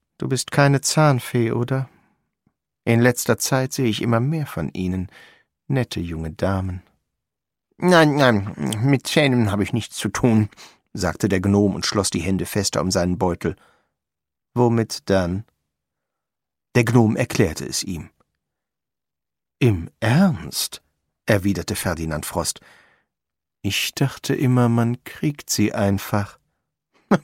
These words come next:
„Und ich dachte immer, dass Eisblumen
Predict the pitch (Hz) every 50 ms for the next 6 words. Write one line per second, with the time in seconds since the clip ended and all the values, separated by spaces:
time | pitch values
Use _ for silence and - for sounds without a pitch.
0 | _ _ _ - - - - - 147 147 - - 190 185 - - - - - 143
1 | 120 - - 151 127 143 139 131 123 - - 123 - _ - - - _ _ -
2 | 85 82 - - - 113 104 95 - - 117 107 95 95 95 90